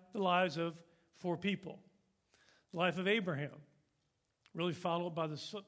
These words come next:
his life of his son Isaac, then the life of his son Jacob. Remember Jacob's name, God changed to Israel. And Israel has twelve sons, and of course, there is the favored son,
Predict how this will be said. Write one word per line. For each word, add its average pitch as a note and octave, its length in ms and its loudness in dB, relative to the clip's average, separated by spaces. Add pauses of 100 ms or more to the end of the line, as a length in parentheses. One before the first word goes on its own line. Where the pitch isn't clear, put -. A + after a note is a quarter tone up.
(120)
his E3 120 -12
life E3+ 260 0
of D3+ 80 -6
his E3+ 120 -4
son E3 240 -2
Isaac, F3 400 2 (1120)
then E3+ 320 -4
the F#3+ 80 -6
life E3+ 280 0
of C#3+ 80 -8
his D#3+ 120 -4
son D#3+ 300 -4
Jacob. F3 560 2
Remember F#3 360 0
Jacob's F3+ 500 0
name, D#3 380 -2 (200)
God D3+ 220 0
changed C#3+ 380 -6
to E3 100 -8 (100)
Israel. C#3 480 -6 (1040)
And F3+ 80 -2
Israel A#3+ 300 2
has G3 260 4 (100)
twelve A#3+ 380 2
sons, E3 400 -2
and E3+ 120 -2
of D3 100 -6
course, G#3 440 -2 (360)
there F#3+ 140 2
is E3+ 100 0
the E3+ 80 -2
favored A#3+ 460 2
son, F#3+ 480 2